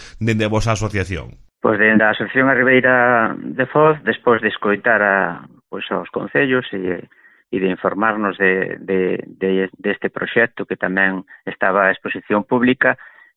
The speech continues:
Speaker 2: eh, pois a, a nosa posición é clara. Eh, a nosa posición é que calquera obra que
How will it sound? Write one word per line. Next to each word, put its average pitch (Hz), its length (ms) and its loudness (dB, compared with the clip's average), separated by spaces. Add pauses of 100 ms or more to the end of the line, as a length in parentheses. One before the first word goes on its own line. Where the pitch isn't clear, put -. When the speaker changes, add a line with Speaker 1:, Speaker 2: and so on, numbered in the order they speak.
(380)
Speaker 2:
eh, 98 720 2
pois 101 320 0
a, 95 280 0
a 107 40 2
nosa 113 240 0
posición 113 560 0
é 90 80 -2
clara. 87 400 0 (480)
Eh, 95 240 2
a 98 80 2
nosa 104 160 -2
posición 104 400 -2
é 101 160 0
que 98 160 -2
calquera 104 720 2 (320)
obra 92 320 2
que 101 80 -4